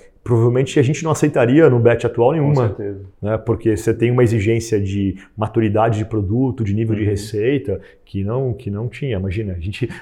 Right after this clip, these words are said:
Speaker 1: muitas delas os negócios mudaram completamente, né? Ca-, caso da MeTime, da Ocean Drop, da tantas
Speaker 2: É,
Speaker 1: outras, quer dizer,
Speaker 2: a
Speaker 1: ela,
Speaker 2: grande
Speaker 1: você pensar a
Speaker 2: maioria.
Speaker 1: turma um, ela, até o nome da empresa mudou, né? Uma era Brastax, uma era Video, mudou
Speaker 2: É.
Speaker 1: tanto que mudou o nome, né?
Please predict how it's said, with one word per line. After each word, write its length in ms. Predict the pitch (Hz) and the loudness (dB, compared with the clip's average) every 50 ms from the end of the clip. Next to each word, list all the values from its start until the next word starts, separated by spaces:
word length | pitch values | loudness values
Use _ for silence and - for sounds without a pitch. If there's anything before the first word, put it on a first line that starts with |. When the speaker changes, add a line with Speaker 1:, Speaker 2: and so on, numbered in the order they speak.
| - _ | -6 _
Speaker 1:
muitas 320 | 123 127 156 170 - 147 | 2 4 4 4 4 2
delas 320 | 117 120 127 139 156 160 147 | 4 4 4 6 6 4 4
os 280 | 156 156 151 131 113 | 2 2 2 2 2
negócios 360 | 110 123 110 123 127 - 139 135 | 2 2 2 2 0 0 -4 -2
mudaram 220 | 131 123 127 127 | 0 0 0 0
completamente, 680 | - 135 123 135 - 113 101 101 107 110 98 - - | -2 -2 -2 -2 -2 0 -2 -2 -4 -6 -8 -8 -10
né? 160 | 98 101 104 101 - _ _ _ _ _ | -8 -8 -8 -10 -14 _ _ _ _ _
Ca-, 280 | - 95 90 - - - - | -6 -6 -6 -6 -10 -8 -6
caso 200 | 117 110 107 107 | -4 -2 0 0
da 100 | 107 98 | 0 -2
MeTime, 400 | 101 98 - 117 113 117 110 98 | -2 -2 0 0 0 0 0 0
da 80 | 104 | 0
Ocean 220 | 107 104 - 104 92 | -2 -2 -2 -6 -2
Drop, 440 | 90 110 117 120 - - - 117 | 2 2 4 4 2 0 -2 -6
da 280 | 98 95 98 95 92 92 - - _ _ _ | -4 -4 -4 -6 -6 -10 -14 -20 _ _ _
tantas 260 | 117 101 - 104 98 | -4 -2 0 2 4
Speaker 2:
É, 20 | |
Speaker 1:
outras, 240 | 127 127 127 120 101 | 4 4 4 2 2
quer 100 | - 127 | 2 2
dizer, 100 | 107 110 | 4 6
Speaker 2:
a 40 | 120 | 6
Speaker 1:
ela, 120 | 113 107 | 6 4
Speaker 2:
grande 240 | 98 107 107 117 131 | 2 0 -2 -2 0
Speaker 1:
você 80 | 139 147 | 0 4
pensar 240 | 135 131 135 147 139 | 4 4 6 6 4
a 20 | |
Speaker 2:
maioria. 240 | 113 113 143 143 143 | 6 8 6 8 8
Speaker 1:
turma 160 | 139 127 127 | 8 8 8
um, 240 | 127 139 156 170 180 | 8 6 6 6 8
ela, 240 | 175 165 151 131 123 | 10 12 12 12 10
até 160 | - - 151 | 10 8 8
o 60 | 175 | 8
nome 180 | 175 185 165 156 | 10 8 8 8
da 60 | 143 | 8
empresa 240 | 117 139 135 117 123 | 8 8 8 8 8
mudou, 340 | 117 107 110 107 95 - - - - - | 6 8 6 6 6 4 -4 -12 -6 2
né? 80 | 104 | 6
Uma 160 | 113 135 147 143 | 6 8 10 8
era 80 | 131 | 8
Brastax, 600 | 127 110 120 117 - - 139 147 151 - - 117 | 8 6 6 4 4 4 4 4 4 4 0 0
uma 160 | 120 127 123 117 | 2 2 4 2
era 100 | 117 95 | 2 2
Video, 560 | 90 104 139 160 139 151 151 156 147 147 - - - - | 2 2 2 6 8 8 8 8 6 4 -2 -12 -18 -2
mudou 300 | - 117 131 135 135 165 | 2 6 8 10 10 10
Speaker 2:
É. 40 | 160 - | 10 12
Speaker 1:
tanto 320 | 165 160 180 190 185 185 | 12 12 12 12 10 8
que 100 | - 175 | 6 6
mudou 240 | 170 160 143 156 151 | 6 8 10 10 10
o 40 | 147 131 123 | 10 10 10
nome, 220 | 120 113 107 104 | 8 8 6 4
né? 180 | 101 101 107 | 2 2 2